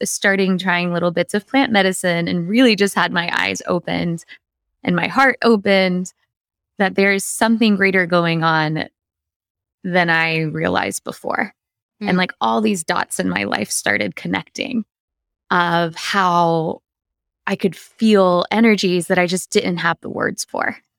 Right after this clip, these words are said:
Speaker 1: And so as teachers and people were coming into my life to give me the words,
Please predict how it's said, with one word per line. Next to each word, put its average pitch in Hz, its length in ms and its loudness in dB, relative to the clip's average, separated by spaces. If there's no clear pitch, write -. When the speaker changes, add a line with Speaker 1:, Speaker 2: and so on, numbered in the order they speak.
Speaker 1:
And 196 160 0
so 185 140 2
as 180 180 -2
teachers 202 640 2
and 170 160 -2
people 214 320 2
were 190 120 4
coming 185 300 0
into 180 220 -2
my 175 120 0
life 170 280 0
to 185 100 -4
give 208 300 0
me 208 220 2
the 180 120 2
words, 208 640 2